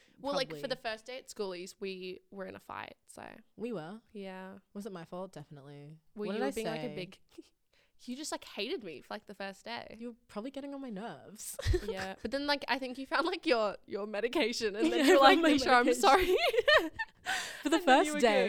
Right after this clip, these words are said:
Speaker 1: good.
Speaker 2: I
Speaker 1: Yeah.
Speaker 2: locked myself in, like, the bunk bedroom where, like, three of us were supposed to be sleeping.
Speaker 1: Yeah.
Speaker 2: And, like, just watch T V and, like, cried. And anytime someone would go in the room,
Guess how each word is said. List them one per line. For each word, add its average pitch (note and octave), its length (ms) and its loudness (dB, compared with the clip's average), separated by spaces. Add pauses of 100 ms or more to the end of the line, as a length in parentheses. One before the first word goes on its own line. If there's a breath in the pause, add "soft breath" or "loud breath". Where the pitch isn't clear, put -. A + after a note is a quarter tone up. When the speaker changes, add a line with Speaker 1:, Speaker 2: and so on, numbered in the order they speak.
Speaker 1:
good. - 100 -20 (140)
Speaker 2:
I B3+ 40 6
Speaker 1:
Yeah. C4+ 60 4 (120)
Speaker 2:
locked G#3+ 320 -2
myself C4 440 -2 (180)
in, G#3 240 -4
like, F#3+ 440 -6
the G#3 140 -4
bunk F#3+ 360 -2
bedroom D#3+ 440 -6
where, F3 100 -6
like, F#3 140 -6 (120)
three F3+ 200 -6
of A3 100 -8
us F4 140 -8
were E4+ 60 -10
supposed F#3 260 -6
to F3 60 -12
be F#3 100 -4
sleeping. E3 480 -12
Speaker 1:
Yeah. F#3+ 240 -6 (500 loud breath)
Speaker 2:
And, F#3+ 320 -4 (260)
like, F#3 300 -2 (120)
just F#3+ 280 -4 (300)
watch F3 260 -6
T A3+ 180 0
V E3+ 280 -2
and, G3 120 -4
like, D#3+ 240 -8 (200)
cried. D#3+ 720 -6 (100)
And G#3 220 -4
anytime G#3 380 -4
someone F#3 260 -4
would F#3 100 -6
go E3+ 120 -4
in F3 80 -4
the F#3 80 -6
room, D#3 320 -10